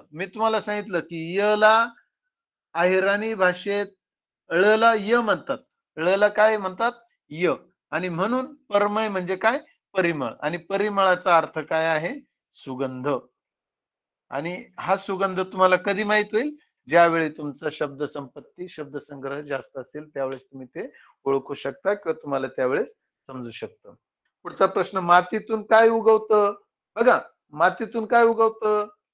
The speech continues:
तर बघा, "अरे देवाचं दर्शन झालं, झालं आपसुक, हिरीदात सूर्यबापा दाये,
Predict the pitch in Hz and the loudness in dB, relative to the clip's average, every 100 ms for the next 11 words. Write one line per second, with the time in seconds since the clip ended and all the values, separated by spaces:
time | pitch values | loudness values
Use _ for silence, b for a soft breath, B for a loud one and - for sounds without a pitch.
0 | - 214 214 214 175 - _ _ - 180 | -4 -2 0 2 0 -2 _ _ -2 2
1 | 208 185 208 220 220 220 214 202 - 208 | 2 2 4 4 2 0 0 -2 -4 -6
2 | 208 156 170 202 147 160 233 226 220 - | -4 -2 0 0 2 2 4 0 -2 -12
3 | 208 - 185 175 196 190 202 220 208 196 | -12 -4 0 0 0 -2 -4 -6 -10 -8
4 | 196 190 185 196 175 185 | -4 -2 -4 -6 -4 -2